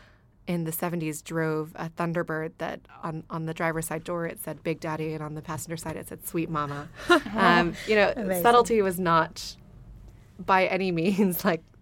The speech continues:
Speaker 1: the watchword of, of their aesthetic. Um, whereas my mom still has polo shirts, like, plain white polo shirts that she's had since nineteen eighty-three, and she'll still wear them, and they're perfectly fine. She takes care of her clothes, but they're,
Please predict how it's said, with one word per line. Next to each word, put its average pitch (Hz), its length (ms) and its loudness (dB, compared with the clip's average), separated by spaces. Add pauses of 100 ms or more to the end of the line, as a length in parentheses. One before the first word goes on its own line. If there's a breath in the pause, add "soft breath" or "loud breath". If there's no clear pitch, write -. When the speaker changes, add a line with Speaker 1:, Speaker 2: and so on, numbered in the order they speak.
Speaker 1:
the 196 100 0
watchword 160 540 0
of, 147 180 -8
of 156 220 -8
their 170 160 4
aesthetic. 170 540 4 (480 loud breath)
Um, 175 420 4
whereas 190 240 0
my 208 180 8
mom 165 640 4 (160)
still 196 380 2
has 175 320 0
polo 180 360 0
shirts, - 720 -10
like, 165 220 -10
plain 180 240 -4
white 180 160 -2
polo 165 220 -4
shirts 160 320 -10
that - 160 -12
she's 170 200 -8
had 160 220 -4
since - 220 -12
nineteen 165 260 -8
eighty-three, 151 560 -6 (460 soft breath)
and 165 120 -10
she'll 208 80 -6
still 190 260 0
wear 156 180 0
them, 147 180 -4
and 156 100 -8
they're 156 120 -8
perfectly 170 400 -8
fine. 156 320 -8
She - 80 -18
takes - 220 -14
care 151 160 -6
of 147 40 -6
her 165 80 -4
clothes, 147 420 -6
but 156 220 -8
they're, 156 240 -8